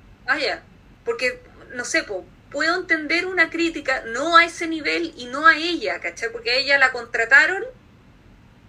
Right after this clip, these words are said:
para hacer un papel y listo, lo hizo, ¿cachai? Puta, esas críticas podrían ser para el buen, para el productor, ponte tú, que en el fondo, estoy imaginándome que si el, ese personaje existía y era clasificado como una weona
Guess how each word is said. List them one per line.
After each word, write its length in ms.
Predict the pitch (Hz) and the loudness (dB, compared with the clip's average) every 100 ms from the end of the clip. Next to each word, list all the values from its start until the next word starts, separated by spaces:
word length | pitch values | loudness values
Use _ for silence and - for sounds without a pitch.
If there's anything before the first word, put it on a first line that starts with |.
| - | -4
para 120 | 233 | -2
hacer 160 | 294 | -2
un 120 | 339 320 | -4 0
papel 400 | 285 320 440 294 | 0 2 0 -2
y 80 | |
listo, 340 | 269 415 - - | -2 0 0 -2
lo 140 | 226 | -2
hizo, 320 | 349 - 180 | 0 -2 -6
¿cachai? 400 | 170 165 - 143 - - - - - - - - - - - - | -10 -10 -6 -8 -8 -20 -20 -20 -20 -20 -20 -20 -20 -20 -20 -8
Puta, 180 | 339 | 0
esas 200 | 285 277 | 2 0
críticas 400 | - 311 330 320 302 | -2 -4 -2 -4 -4
podrían 340 | 539 269 311 | -6 -2 -4
ser 280 | 311 320 320 - | -4 -2 -2 0
para 200 | 294 277 | 2 2
el 80 | 269 | 0
buen, 320 | 262 311 311 | -6 -6 -8
para 220 | - 240 | 0 0
el 60 | 240 | 0
productor, 800 | - 247 240 - - 330 320 - - - | -6 -6 -6 -14 -6 0 0 -2 -16 -20
ponte 300 | 185 175 - | -14 -14 -14
tú, 140 | 175 - - - - - | -18 -18 -20 -20 -20 -2
que 100 | 214 | -2
en 80 | |
el 80 | 208 | -2
fondo, 480 | - 262 262 262 254 - - - - - - - - - - | -4 -4 0 0 -2 -10 -20 -20 -20 -20 -20 -20 -20 -20 -20
estoy 220 | - 233 247 | 0 0 2
imaginándome 760 | 247 233 262 294 262 190 170 | -2 -2 0 0 0 -6 -8
que 100 | 165 | -14
si 160 | - 196 | -12 -10
el, 160 | 190 - | -12 -6
ese 260 | 247 240 277 | -6 -4 -6
personaje 520 | 254 - 254 254 254 | -4 -4 -2 -2 -2
existía 640 | - 226 - - 285 180 | -10 -14 -14 -6 -2 -2
y 160 | - 208 | -2 -2
era 220 | 226 233 | 2 2
clasificado 800 | 226 220 220 214 208 240 220 196 | 2 -6 -8 -12 2 6 6 4
como 440 | 214 214 214 214 214 | -2 -2 -2 -6 -4
una 320 | 214 220 214 | -6 -4 -4
weona 800 | 208 214 220 220 214 214 214 | -2 -2 0 0 0 0 -2